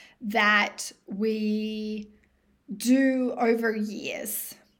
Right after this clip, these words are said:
not weeks or months. When I read workout or exercise, I think in terms of just the day or the session or weeks or months.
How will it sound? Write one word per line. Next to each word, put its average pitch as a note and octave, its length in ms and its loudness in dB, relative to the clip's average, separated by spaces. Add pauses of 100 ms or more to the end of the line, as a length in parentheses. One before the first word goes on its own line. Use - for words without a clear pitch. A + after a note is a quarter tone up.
not A3 340 -2
weeks G#3 340 -2
or G3+ 80 0
months. - 680 -8 (640)
When A3+ 280 -2
I A3+ 100 2
read A#3+ 640 0 (420)
workout A#3 600 2
or G3+ 140 0
exercise, B3 1080 -2 (540)
I A3 200 2
think C#4+ 400 -2
in A#3+ 140 4
terms A3+ 640 -4
of G3+ 640 2 (880)
just A#3 280 -2
the A3 80 0
day G#3 360 2
or G3+ 80 2
the G3+ 100 -6
session - 800 -6
or G3 400 0
weeks - 720 -8
or G3+ 140 -4
months. - 720 -10